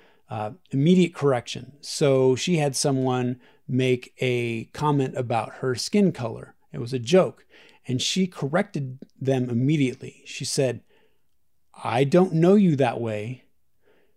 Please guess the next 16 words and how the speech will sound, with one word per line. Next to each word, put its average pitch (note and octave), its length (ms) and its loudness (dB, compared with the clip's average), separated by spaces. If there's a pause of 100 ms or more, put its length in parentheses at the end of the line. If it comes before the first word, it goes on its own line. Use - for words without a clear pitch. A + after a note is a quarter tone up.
(580)
Please D#3+ 320 0
do E3 160 4
not C#3+ 260 2
talk D3 320 -2
about A#2 380 -4
my A2+ 160 -6
skin C#3 560 -2
color. - 500 -12 (400)
It B2+ 100 -14
has B2+ 220 -2
no C#3 160 4
relevance C3+ 840 0 (160)
on A#2+ 400 -4
our A#2+ 260 0
relationship." A2+ 800 -6 (1000)
And D#3 440 0